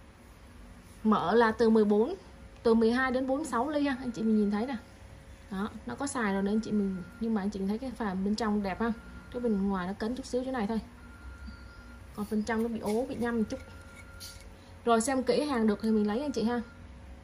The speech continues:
Đó, hàng bãi không thể nào đảm bảo trăm phần trăm như là hàng ở trong bọc mới ra được.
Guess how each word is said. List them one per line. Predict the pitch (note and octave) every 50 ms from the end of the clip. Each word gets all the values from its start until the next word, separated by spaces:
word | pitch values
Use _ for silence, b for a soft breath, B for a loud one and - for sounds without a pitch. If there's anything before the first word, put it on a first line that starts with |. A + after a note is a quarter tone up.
| - - - -
Đó, | G3 G3+ A3 - B3
hàng | A#3+ G#3+ G3 G3
bãi | G3+ F3+ - C4+ C4
không | A3+ B3+ A#3+ A3 A3 A3 - - -
thể | G3+ - G3+
nào | G3+ G3
đảm | F#3+ - F#3+ G3+
bảo | G3 - - G#3
trăm | - A#3+ A#3 A3
phần | A3+ G#3+ G#3
trăm | A3+ A3+ A3 A3+
như | A3 A3
là | G#3+ G3
hàng | F#3+ G3+ G3 F#3 F#3
ở | F#3
trong | - A3 A3
bọc | A3 G3+ - - -
mới | A3 B3 C4
ra | C4 B3 A#3 A3
được. | G#3 G3+ G3